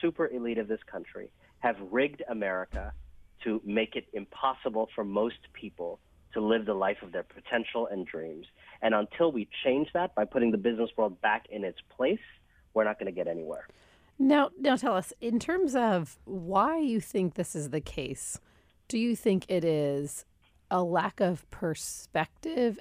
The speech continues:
Speaker 2: and true understanding about, you know, the impact they're making, unintended consequences, you know, how they're in these unconscious bias norms? Or do you think it is sort of a, a conscious,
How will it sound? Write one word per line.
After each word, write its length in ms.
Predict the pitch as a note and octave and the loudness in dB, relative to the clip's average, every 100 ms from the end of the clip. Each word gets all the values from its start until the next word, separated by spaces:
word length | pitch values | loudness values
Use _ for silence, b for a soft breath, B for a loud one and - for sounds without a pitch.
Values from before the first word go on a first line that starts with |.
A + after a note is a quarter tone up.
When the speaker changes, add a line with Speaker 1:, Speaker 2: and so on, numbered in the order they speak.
| - | -4
Speaker 2:
and 260 | D#3 D3+ | -2 -2
true 440 | - - A#3+ G3 G3+ | -4 -6 0 2 2
understanding 880 | E3+ D#3 D3 - - D#3+ D#3+ F#3+ F#3 | 2 2 0 -4 -4 0 2 2 2
about, 400 | D3+ C#3+ C3+ - b b b b _ | 2 2 2 -2 b b b b _
you 160 | A#3 G3 | 0 2
know, 180 | D#3+ D3+ | 2 2
the 160 | D#3+ | 2
impact 380 | D#3+ D#3+ D3 - | 2 2 -2 0
they're 120 | F3 | -2
making, 400 | D#3+ D#3 D3+ D#3+ | 0 -2 -2 -2
unintended 540 | D3 D3 D3 E3+ D3+ D3+ | -2 -4 -2 0 0 -2
consequences, 1120 | - D3 - E3 D#3 D3 - D3+ D3 C#3 - - - | -2 -4 -4 -2 0 0 -2 -2 -2 -4 -10 -14 -6
you 120 | F3 | -4
know, 180 | D3 B2+ | -2 -4
how 260 | C3 D3+ D3 | 0 0 2
they're 340 | D3+ C#3+ C#3 - - | 2 0 0 -4 -4
in 300 | - E3 D3+ | 2 4 4
these 260 | D#3 D3 C#3 | 2 0 -2
unconscious 600 | F3 D#3+ D#3+ D#3 D3+ D3 | -2 -2 0 0 0 -4
bias 460 | - D3 D3 C#3+ - | 0 2 2 0 0
norms? 480 | F3+ F#3+ G3+ C4 - B B - | 2 4 2 0 -2 B B 2
Or 160 | A#3+ | 4
do 140 | F3 F#3 | 4 0
you 120 | G3+ | -2
think 260 | G#3 F#3+ | 0 2
it 100 | G3 | 4
is 260 | F#3 F#3+ F3 | 4 4 2
sort 240 | - F3 | 0 -2
of 80 | D3+ | 0
a, 80 | C#3+ - - | -2 -2 -4
a 120 | D#3 - | -4 -6
conscious, 920 | - F#3+ F#3 F3+ F#3+ D3+ - - | -4 0 2 2 2 2 0 -6